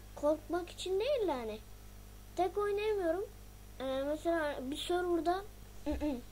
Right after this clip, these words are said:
oynuyoruz şimdi. Ee, <clears throat> o serverda şey,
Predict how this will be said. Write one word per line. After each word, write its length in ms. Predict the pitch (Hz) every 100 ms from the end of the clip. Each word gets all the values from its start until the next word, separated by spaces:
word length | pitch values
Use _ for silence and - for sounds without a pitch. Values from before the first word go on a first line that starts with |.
| - - - - - 277
oynuyoruz 360 | 277 285 277
şimdi. 360 | - 240 247 320 - - - - - -
Ee, 400 | 233 233 220 220 - - 320 320 339 262 -
<clears throat> 40 |
o 40 | 285
serverda 500 | 320 311 320 339 - - - - - -
şey, 280 | - 302 285